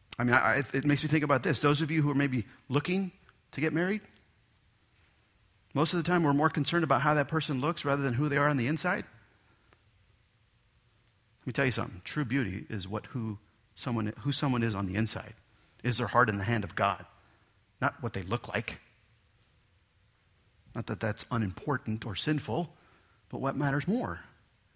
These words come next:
Sin will deceive us into thinking it's more about outward appearance and how we ap-, appear to other people.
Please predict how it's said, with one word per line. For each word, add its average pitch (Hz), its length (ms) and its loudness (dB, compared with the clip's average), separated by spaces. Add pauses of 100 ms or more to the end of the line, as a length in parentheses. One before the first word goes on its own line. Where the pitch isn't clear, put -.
(280)
Sin 170 260 0
will 170 80 2
deceive 139 440 4
us 135 160 2
into 135 140 6
thinking 170 480 8 (180)
it's 156 160 6
more 196 180 12
about 180 280 12
outward 202 320 12
appearance 180 500 8
and 123 80 0
how 165 140 8
we 175 160 4
ap-, - 160 0 (640)
appear - 180 -4
to 123 80 2
other 113 140 -2
people. - 500 -14